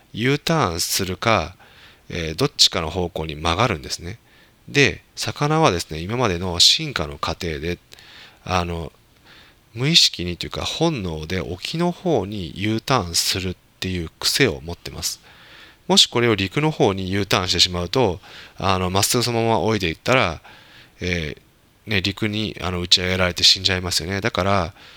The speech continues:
その、もう本能レベルで右に曲がるわけですね。あ、右というか、その、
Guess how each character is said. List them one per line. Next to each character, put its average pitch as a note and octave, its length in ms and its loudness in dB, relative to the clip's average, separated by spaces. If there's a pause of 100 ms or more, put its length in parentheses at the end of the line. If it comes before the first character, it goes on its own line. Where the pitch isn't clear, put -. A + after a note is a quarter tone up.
(340)
そ - 160 -2
の、 F#2 240 -4 (640)
も A2+ 100 -6
う - 20 -4
本 D#3+ 300 -2
能 D#3+ 220 2
レ D#3 120 4
ベ A#2 120 4
ル F2 120 -2
で G2 320 0
右 F2+ 340 -6
に C3+ 140 -2
曲 F#2+ 200 -2
が G2+ 120 2
る D#2 80 -4
わ C2 80 -8
け - 80 -12
で - 80 -8
す - 100 -8
ね。 - 140 -12
あ、 F2+ 120 -4
右 F#2 240 -8
と F#2 100 -8
い E2+ 40 -6
う D#2+ 40 -10
か、 - 100 -12
そ F2 120 -6
の、 D2 160 -10